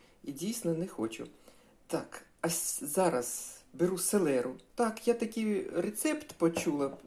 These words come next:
і одразу його використовую, одразу. Чого там, е, чекати? Потрібно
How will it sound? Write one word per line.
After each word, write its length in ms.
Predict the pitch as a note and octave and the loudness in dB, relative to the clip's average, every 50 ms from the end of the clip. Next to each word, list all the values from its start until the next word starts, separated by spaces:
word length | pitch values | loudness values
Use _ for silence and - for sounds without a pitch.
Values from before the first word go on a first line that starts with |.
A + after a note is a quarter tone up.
| - | -10
і 340 | - G#3 A3 A3+ G#3+ G#3 F#3 | -6 -2 0 2 2 2 2
одразу 540 | - - G3+ G3 G#3+ B3+ C#4+ D#4 D4+ D4+ C4+ | 2 2 0 2 4 4 4 4 4 2 0
його 320 | B3 A#3+ A#3+ A#3 B3 B3 | 2 2 2 4 4 4
використовую, 920 | A3+ A#3+ A3+ - A#3 A3+ A3 - - - - F3+ D3 B2+ B2 B2+ B2 B2 - | 2 2 0 0 0 0 0 -2 -4 0 2 2 2 2 0 -2 -2 -2 -2
одразу. 640 | F#3+ A3 G#3 G#3+ F#3+ E3+ C3+ C3 B2+ C3 B2 - - - - - - - | -2 -2 -2 0 2 2 2 2 0 -4 -6 -8 -8 -14 -20 -20 -20 -12
Чого 280 | - - G#3 - D4 D4 | -8 -8 -2 -2 -2 -2
там, 240 | D4 F#3+ E3+ - - - - - - - - - - - _ _ - _ _ - | 0 0 -2 -2 -2 -8 -16 -20 -20 -20 -20 -20 -20 -20 _ _ -20 _ _ -6
е, 320 | C#3+ D3+ D3 C#3 C#3 C#3+ C#3 | -4 -4 -2 -2 -2 -4 -4
чекати? 680 | - - F#3 - - D#3+ C#3 B2 - - C#3 B2 - - - - - _ _ _ _ - - - - - _ - - _ _ A#3+ B3+ C#4 C#4+ C#4 - - - - | -4 -4 -4 -2 -2 -2 -2 -2 -4 -4 -6 -6 -6 -8 -14 -20 -20 _ _ _ _ -20 -20 -20 -20 -20 _ -20 -20 _ _ -12 -12 -12 -12 -14 -18 -20 -20 -4
Потрібно 420 | - A3 A3+ - D4+ C#4+ A#3+ B3 | -2 -2 0 0 0 2 6 6